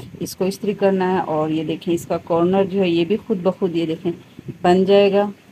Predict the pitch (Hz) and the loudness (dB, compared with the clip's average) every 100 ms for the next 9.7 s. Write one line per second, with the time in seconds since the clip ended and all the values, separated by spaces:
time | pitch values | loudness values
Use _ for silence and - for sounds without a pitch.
0 | - - 185 202 226 202 196 - 196 214 | -12 -2 0 0 0 0 0 0 0 2
1 | 196 180 175 190 180 175 - 202 190 190 | 2 2 0 -2 0 -4 -2 -2 2 2
2 | 190 170 180 - - - 180 - 196 190 | 0 -2 -6 -8 -18 -10 -8 -2 2 4
3 | 180 175 180 - 185 185 185 180 185 165 | 2 2 0 0 -4 0 0 0 2 0
4 | 170 180 185 180 165 170 190 180 180 175 | 0 -2 0 -2 -2 -4 -2 -2 -2 -4
5 | 170 - 165 165 170 190 208 - - - | -4 -4 -2 -2 0 0 0 -4 -20 -20
6 | - - - 196 180 170 - 185 165 160 | -20 -20 0 4 4 2 -2 0 2 4
7 | 156 165 160 160 160 - - - - - | 2 2 -2 -4 -6 -10 -20 -20 -12 -8
8 | 196 214 214 202 196 185 185 190 202 185 | -4 -4 -4 -4 -2 0 0 0 2 0
9 | 180 - 185 170 170 170 196 | 0 -4 -2 0 0 2 0